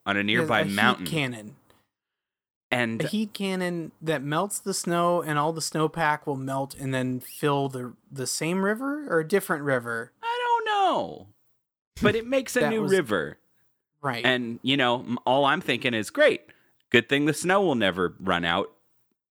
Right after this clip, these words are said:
Speaker 1: Like, good thing
Speaker 2: Yeah.
Speaker 1: there's, the thing there's always gonna be snow on that mountain
Speaker 2: Yeah,
Speaker 1: now
Speaker 2: have
Speaker 1: that
Speaker 2: they
Speaker 1: we're
Speaker 2: just
Speaker 1: aggressively
Speaker 2: fucked up their
Speaker 1: melting it.
Speaker 2: ecosystem?
Speaker 1: I just don't,
Speaker 2: I
Speaker 1: it
Speaker 2: don't
Speaker 1: just,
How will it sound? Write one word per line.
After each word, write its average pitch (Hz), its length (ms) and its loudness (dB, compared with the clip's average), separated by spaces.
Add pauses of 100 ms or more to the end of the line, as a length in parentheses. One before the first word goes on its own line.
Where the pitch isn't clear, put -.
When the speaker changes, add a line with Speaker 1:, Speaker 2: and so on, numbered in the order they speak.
(600)
Speaker 1:
Like, 202 140 2
good 214 80 -2
thing 226 60 6
Speaker 2:
Yeah. 196 260 6
Speaker 1:
there's, 113 240 2
the 120 140 -2
thing 131 200 0
there's 113 180 2
always 113 420 2
gonna 135 180 0
be 127 140 0
snow 143 340 0
on 104 120 2
that 95 180 0
mountain 92 240 2
Speaker 2:
Yeah, 247 60 2
Speaker 1:
now 95 100 4
Speaker 2:
have 202 80 2
Speaker 1:
that - 80 -2
Speaker 2:
they 240 40 2
Speaker 1:
we're 92 120 4
Speaker 2:
just 247 160 0
Speaker 1:
aggressively 104 240 6
Speaker 2:
fucked - 20 4
up 107 80 0
their 107 140 6
Speaker 1:
melting 107 380 4
it. 82 120 2
Speaker 2:
ecosystem? 202 800 0 (1120)
Speaker 1:
I 165 120 -2
just 196 140 -6
don't, 170 120 0
Speaker 2:
I 165 60 4
Speaker 1:
it - 20 0
Speaker 2:
don't 135 180 0
Speaker 1:
just, 127 160 -10